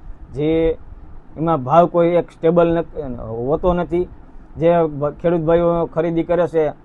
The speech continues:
તે બે જગ્યાએ જાણી અને વ્યવસ્થિત સારી કંપનીની પ્રોડક્ટ લઈ અને વ્યાજબી ભાવે મળતું હોય ત્યાંથી ખરીદી કરી શકતા હોય છે. પણ અત્યારે માર્કેટમાં જો આપણે ફૂગનાશકના ક્રેઝ, અ,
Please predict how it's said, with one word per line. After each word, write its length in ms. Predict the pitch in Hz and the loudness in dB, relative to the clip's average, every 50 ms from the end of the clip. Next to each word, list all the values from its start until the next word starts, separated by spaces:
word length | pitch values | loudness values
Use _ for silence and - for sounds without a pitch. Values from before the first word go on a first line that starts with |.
| - - - - - | -20 -20 -20 -12 -4
તે 420 | - 151 165 165 165 170 170 170 165 - - - - - - - - - - - - - - | 0 4 6 8 8 8 8 6 2 0 -6 -18 -20 -20 -20 -20 -20 -20 -20 -20 -18 -12 -2
બે 200 | - 156 165 160 | 2 2 4 4
જગ્યાએ 360 | 151 170 170 170 170 170 160 | 4 2 2 2 2 2 2
જાણી 340 | 139 143 147 170 185 185 185 | 2 2 2 2 2 2 0
અને 380 | 170 156 165 165 160 156 151 - - - - - - 113 | 0 -2 -2 -2 -2 -4 -6 -8 -12 -18 -20 -20 -12 -6
વ્યવસ્થિત 480 | 123 147 160 165 156 - 170 165 143 - | -2 0 2 0 0 0 -4 -6 -4 -4
સારી 260 | - 143 151 165 165 | -2 0 0 2 2
કંપનીની 340 | 156 165 170 170 170 165 156 | 0 -2 -2 -2 -4 -4 -4
પ્રોડક્ટ 340 | 143 160 165 165 170 156 165 | -2 0 0 0 0 0 0
લઈ 220 | 170 180 175 170 | 2 2 2 0
અને 260 | 160 156 156 156 156 - - - - - - - - - - | 0 -4 -4 -6 -8 -10 -12 -18 -20 -20 -20 -20 -18 -10 -2
વ્યાજબી 320 | 131 151 160 175 170 165 | 0 0 2 2 2 0
ભાવે 220 | 156 165 165 165 165 | 2 2 2 2 2
મળતું 340 | 160 160 165 165 - 175 | 0 -2 -2 -4 -2 0
હોય 120 | 165 160 151 | 0 0 0
ત્યાંથી 220 | 151 156 165 175 | 0 -2 -6 -6
ખરીદી 400 | 156 147 147 156 151 156 185 220 - - - - - | -6 -6 -4 -4 -2 -2 -4 -4 -6 -8 -18 -8 -2
કરી 220 | - 175 190 190 | 2 4 4 4
શકતા 300 | 175 175 160 139 - 151 | 4 2 -2 -2 -2 -2
હોય 180 | 143 139 131 123 | 0 0 0 -2
છે. 160 | 110 113 110 - - - - - - - | -4 -8 -12 -14 -16 -20 -18 -18 -8 -4
પણ 160 | - 165 170 | -2 0 0
અત્યારે 460 | 170 156 160 165 - 214 214 208 190 | 2 0 0 2 4 6 8 8 8
માર્કેટમાં 640 | 156 139 143 160 180 - 208 196 190 185 165 131 107 - - - - - - - - 135 | 6 4 2 0 0 2 2 2 2 0 -2 -2 -6 -10 -16 -20 -20 -20 -20 -12 -4 0
જો 80 | 165 | 2
આપણે 360 | 180 180 180 185 180 180 180 | 4 4 4 4 4 4 4
ફૂગનાશકના 720 | 165 - - 165 170 175 180 180 170 - 180 165 175 175 175 | 2 0 -2 -4 -2 -2 -2 -2 -2 -2 -4 -4 -4 -4 -4
ક્રેઝ, 360 | 135 160 165 175 175 160 156 | -2 0 0 2 2 2 2
અ, 360 | 156 165 170 170 170 170 170 | 2 2 2 4 2 2 0